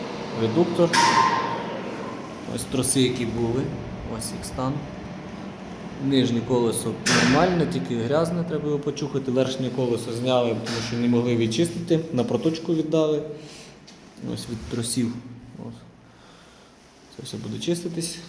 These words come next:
Стан редуктора задовільний. Нормально. Все нормально. Сальники поміняються. Заміна тросів основних, заміна троса цього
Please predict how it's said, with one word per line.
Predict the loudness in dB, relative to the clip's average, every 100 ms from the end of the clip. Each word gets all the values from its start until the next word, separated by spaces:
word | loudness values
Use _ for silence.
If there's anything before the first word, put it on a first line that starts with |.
| -14
Стан | -6 -2 2 2
редуктора | 2 0 0 0 0 -2 -8 -14 -16 -20 -20 -6
задовільний. | -2 0 2 0 -2 -4 -8 -14 -18 -20 -20 -20 -20 -20 -20 -20 -20 -20 -20 -20 -20 -20 -20 -20 -14 -10 -8
Нормально. | -6 -6 -6 -8 -12 -14 -18 -20 -20 -20
Все | -16 -12
нормально. | -10 -10 -10 -10 -8 -10 -14 -20 -20 -18 -18 -20 -20 -12
Сальники | 0 2 4 4 4 4
поміняються. | 4 4 4 2 0 -2 -4 -6 -2
Заміна | 2 6 8 8 8
тросів | 6 6 6 6 6 2 0 0 0
основних, | 4 6 8 8 6 2 -4 -6 -4 -2 2
заміна | 6 6 6
троса | 4 4 6 4 4 0 -4 -6 -6 -6 -6 -6 -6 -6 -6 -6 2
цього | 6 6 6